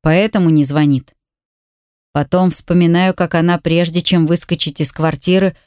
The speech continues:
выдирала из розетки мобильный с зарядкой. Значит, телефон был заряжен. Что мне даёт это знание? Получается, она слышала мои звонки, видела сообщение и решила отключить мобильный, чтобы я её не доставал.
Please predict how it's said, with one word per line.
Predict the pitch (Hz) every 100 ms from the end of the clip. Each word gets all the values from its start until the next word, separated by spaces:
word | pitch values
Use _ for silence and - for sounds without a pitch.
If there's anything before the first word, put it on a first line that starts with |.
| _
выдирала | 160 180 165 165 185 190
из | 175 160
розетки | 165 147 185 - 180
мобильный | 165 143 160 190 190
с | 170
зарядкой. | 165 196 190 143 - 147 131 _ _
Значит, | 143 151 143 139 175 -
телефон | 165 143 175 170
был | 170 180
заряжен. | 185 220 302 202 143 - - _ _ _ _ _ -
Что | - 185
мне | 170 170
даёт | 156 160 151
это | 156 151
знание? | 143 160 143 147 160 175 _ _ _ _ _ _ _ -
Получается, | 147 143 175 170 160 175
она | 160 165 156 156 147 _ _ _
слышала | - 170 185 175 165 156
мои | 151 147
звонки, | 135 147 143 139 170 208 - _ _ _
видела | 185 233 180 160
сообщение | 147 170 156 - 175 180 196 202
и | 175
решила | 160 156 185 180 175 _ _
отключить | 165 160 - 190 196 - 202 151
мобильный, | 156 139 156 185 214 220
чтобы | - 175 175
я | 147 156
её | 151 190 156 151
не | 151 175
доставал. | 165 180 - 240 226 156